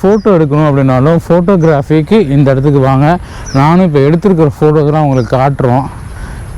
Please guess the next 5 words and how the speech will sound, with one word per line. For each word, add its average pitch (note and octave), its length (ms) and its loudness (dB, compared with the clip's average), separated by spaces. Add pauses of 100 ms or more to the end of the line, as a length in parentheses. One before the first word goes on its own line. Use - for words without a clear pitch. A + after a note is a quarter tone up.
(120)
எவ்வளோ D#3+ 360 2
அழகா D#3 260 0
இருக்குன்னு C3+ 320 -2
பாருங்க. A#2 260 0 (2500)
இந்த A2 100 -2